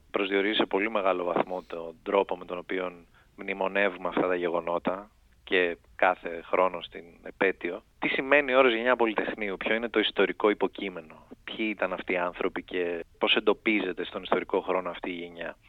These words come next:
Υπάρχουν οι πολιτικοί φορείς, οι ιδεολογικοί φορείς αυτής της εξέγερσης του Νοέμβρη του εβδομήντα τρία, το τότε φοιτητικό κίνημα,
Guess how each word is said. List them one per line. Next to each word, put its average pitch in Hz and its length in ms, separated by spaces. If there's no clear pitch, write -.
Υπάρχουν 170 380
οι 143 60
πολιτικοί 120 720
φορείς, 98 440
οι 104 100
ιδεολογικοί 98 680
φορείς 90 480
αυτής 90 360
της - 180
εξέγερσης - 880
του 95 100
Νοέμβρη 95 260
του - 100
εβδομήντα 87 320
τρία, 131 360
το 113 120
τότε 113 300
φοιτητικό - 580
κίνημα, 92 600